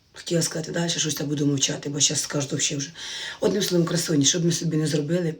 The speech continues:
які б ми не були, ми з вами очаровательні, обаятельні, привлекательні. Запам'ятайте раз і навсегда. Немає некрасивої жінки, дівчатка, немає. Все,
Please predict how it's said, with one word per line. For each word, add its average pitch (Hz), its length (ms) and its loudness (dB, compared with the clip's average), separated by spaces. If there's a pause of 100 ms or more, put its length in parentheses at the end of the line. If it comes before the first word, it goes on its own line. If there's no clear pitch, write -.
які 170 220 -2
б 147 60 0
ми 147 60 2
не 151 100 2
були, 147 240 -2
ми 151 120 2
з 143 80 -4
вами 147 300 0
очаровательні, 156 800 -2
обаятельні, 165 540 0
привлекательні. 160 580 -4
Запам'ятайте 180 420 -2
раз 175 160 -2
і - 40 -8
навсегда. 160 300 -2 (440)
Немає 208 480 4
некрасивої 175 640 4
жінки, 147 320 -2
дівчатка, 160 500 0
немає. 190 1080 4
Все, - 240 2